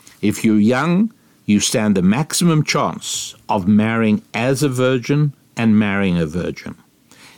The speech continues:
And we know, there is no question about this.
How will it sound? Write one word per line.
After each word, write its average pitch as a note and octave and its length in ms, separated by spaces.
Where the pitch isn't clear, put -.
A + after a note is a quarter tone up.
And G#2 220
we C#3+ 140
know, G3+ 360
there C3 160
is E3+ 200
no F3+ 100
question D#3+ 460
about D3 320
this. - 400